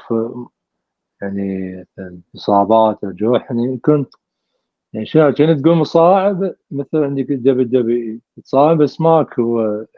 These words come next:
شيء، كأنه قاعد يمثلون. يعني ما في دم، ما في، آه، آه، يعني ما تكون معركة حقيقية.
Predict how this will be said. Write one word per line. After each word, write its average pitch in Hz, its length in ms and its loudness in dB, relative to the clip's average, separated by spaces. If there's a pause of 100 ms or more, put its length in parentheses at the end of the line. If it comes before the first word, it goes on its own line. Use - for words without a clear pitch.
(120)
شيء، 110 220 -2
كأنه 147 340 2
قاعد 151 100 6
يمثلون. 120 600 -2 (680)
يعني 101 140 -10
ما 120 180 2
في 120 160 4
دم، 113 500 0
ما 101 160 0
في، 107 440 0
آه، 101 160 -2 (540)
آه، 101 460 -4 (760)
يعني 95 280 -12
ما 104 420 0 (200)
تكون 98 500 -4 (360)
معركة 107 380 2
حقيقية. 107 880 2